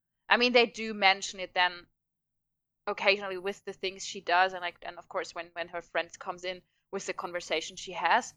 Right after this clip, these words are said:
But I think it already, like, from the beginning on, it, it just, like, nudges you in nicely into her situation and, and, uh, and gives you, like, a, a, a, an easy,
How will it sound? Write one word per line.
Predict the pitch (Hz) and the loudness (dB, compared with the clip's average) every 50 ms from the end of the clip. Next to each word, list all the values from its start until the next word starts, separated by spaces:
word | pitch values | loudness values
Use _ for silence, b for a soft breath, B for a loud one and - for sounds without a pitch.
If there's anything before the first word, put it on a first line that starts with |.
| _ _ _ _ _ _ _ - | _ _ _ _ _ _ _ 12
But | 220 220 202 | 12 12 12
I | 247 | 12
think | 240 - 294 277 294 | 8 2 0 0 0
it | 262 - _ _ - | -2 -2 _ _ 6
already, | 226 240 233 226 226 220 220 214 | 6 8 8 8 6 6 6 4
like, | 214 202 202 - - _ _ _ | 2 2 2 0 -6 _ _ _
from | - 220 220 214 | 2 2 2 0
the | 220 | -4
beginning | 202 190 196 185 202 202 202 208 196 - | -6 -6 -4 -2 -2 -4 -4 -4 -6 -4
on, | 165 180 180 | -4 -4 -4
it, | 160 185 175 | -4 -8 -6
it | 160 185 180 - | -6 -8 -8 -8
just, | - - 208 - - | -12 -14 -14 -6 -4
like, | 190 185 180 185 180 190 | -2 -2 -2 -6 -10 -6
nudges | 208 208 214 214 208 196 - - - | -2 0 0 0 -2 -6 -14 -12 -10
you | 185 190 | -8 -8
in | - - 190 190 190 - | -6 -8 -8 -10 -4 2
nicely | 185 185 185 196 196 - - 185 170 175 | 4 4 4 4 0 -6 -12 -12 -10 -12
into | 185 185 - 196 | -12 -12 -14 -14
her | 185 190 185 175 175 | -8 -6 -4 -4 -4
situation | - - 202 180 - - - - 175 175 185 - - 170 165 | -6 -6 -6 -6 -8 -8 -6 -4 -4 -4 -4 -4 -10 -12 -10
and, | 160 - 165 - | -10 -10 -8 -8
and, | 175 165 165 165 _ _ - - | -8 -8 -8 -10 _ _ -8 -4
uh, | 170 165 160 165 160 170 - _ _ _ _ _ _ _ _ _ _ _ _ _ _ _ _ _ _ _ _ _ _ _ _ _ _ _ _ _ - | -4 -2 -2 -4 -4 -6 -12 _ _ _ _ _ _ _ _ _ _ _ _ _ _ _ _ _ _ _ _ _ _ _ _ _ _ _ _ _ -10
and | 196 202 185 175 - - _ _ _ | -8 -8 -8 -10 -14 -18 _ _ _
gives | - 254 254 226 214 | 0 2 2 2 2
you, | 233 | 8
like, | 220 214 208 202 202 | 10 12 12 12 10
a, | 202 | 6
a, | 196 190 180 175 - - 190 165 117 165 185 180 175 175 - _ - | 6 6 6 4 4 4 4 4 4 4 2 0 -2 -6 -12 _ -12
a, | 175 | -12
an | 190 - - | -12 -12 -12
easy, | 220 214 208 185 180 190 190 180 180 175 175 | -12 -12 -12 -12 -10 -10 -10 -10 -10 -10 -12